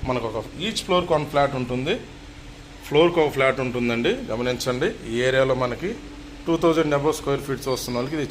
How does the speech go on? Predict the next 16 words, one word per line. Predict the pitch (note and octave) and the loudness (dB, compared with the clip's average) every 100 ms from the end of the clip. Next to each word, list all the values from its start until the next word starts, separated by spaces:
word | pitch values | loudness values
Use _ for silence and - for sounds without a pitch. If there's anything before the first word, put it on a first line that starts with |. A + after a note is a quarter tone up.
| A#2+ | 2
చాలా | A#2+ A#2 | 2 2
బాగుంటుంది. | A#2+ A#2 A#2 C#3 E3+ | 0 -2 -4 -6 -6
చూడొచ్చు, | B2 A#2+ A2+ D3 A#3 - - - - - | -4 -4 -4 -6 -8 -10 -16 -16 -16 -6
ఇది | A#2 | -6
ఇక్కడ | A2+ A#2+ | -2 -2
వచ్చేసి | A#2+ A#2+ A#2 | -2 -2 -2
మనకి | A2 A2+ A2+ | -4 -4 -4
లిఫ్ట్. | A2+ - A3 C#4+ - - - - - - - - - - - - | -4 -4 -6 -6 -14 -18 -18 -18 -18 -18 -16 -16 -16 -16 -14 -4
ఇది | C3 | -2
వచ్చేసి | C3+ D3+ D3+ | 0 0 0
మనకి | C3+ C3+ A3+ E4+ - - G#2 A#2 | 0 0 -4 -6 -12 -12 -4 2
నార్త్ | D3+ D3+ - | 2 2 0
ఫేసింగ్ | D3 C#3+ C#3 B2+ | 0 0 0 0
ఉంటుంది. | B2+ C3 C#3+ A3 - | -2 -2 -2 -2 -4
అది | A#2 B2 | -4 0
మెయిన్, | A#2+ C3 | 0 0